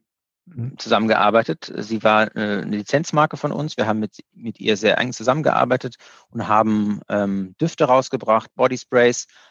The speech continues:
Speaker 2: Ähm, das hielt sich auch zwei Jahre im Markt, aber ist dann tatsächlich, war nicht nachhaltig, dieser Erfolg.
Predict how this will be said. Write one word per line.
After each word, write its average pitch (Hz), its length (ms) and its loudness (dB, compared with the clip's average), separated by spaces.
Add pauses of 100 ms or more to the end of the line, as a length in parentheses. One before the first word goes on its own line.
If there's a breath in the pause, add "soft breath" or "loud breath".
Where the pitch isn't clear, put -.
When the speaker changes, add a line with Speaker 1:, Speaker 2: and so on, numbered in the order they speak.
(140 soft breath)
Speaker 2:
Ähm, 110 320 0
das - 160 -8
hielt 147 140 0
sich 120 160 -2
auch 117 80 0
zwei 123 260 2
Jahre 131 240 4
im 135 80 -2
Markt, 127 300 0
aber 117 160 -2
ist - 180 -8
dann 113 160 0
tatsächlich, 110 520 -6
war 107 120 2
nicht 107 240 -4
nachhaltig, 135 720 -2
dieser 139 200 -2
Erfolg. 147 440 -2